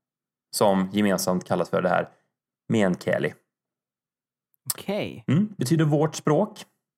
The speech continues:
Speaker 1: Också sedan år tvåtusen då, officiellt minoritetsspråk i Sverige.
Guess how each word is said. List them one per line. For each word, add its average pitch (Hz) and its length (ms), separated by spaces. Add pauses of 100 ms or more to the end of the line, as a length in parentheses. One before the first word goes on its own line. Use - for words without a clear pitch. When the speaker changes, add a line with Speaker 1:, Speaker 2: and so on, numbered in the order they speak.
Speaker 1:
Också 143 260
sedan 147 120
år 143 80
tvåtusen 143 440
då, 135 60
officiellt 131 500
minoritetsspråk 127 640
i 113 340
Sverige. 107 520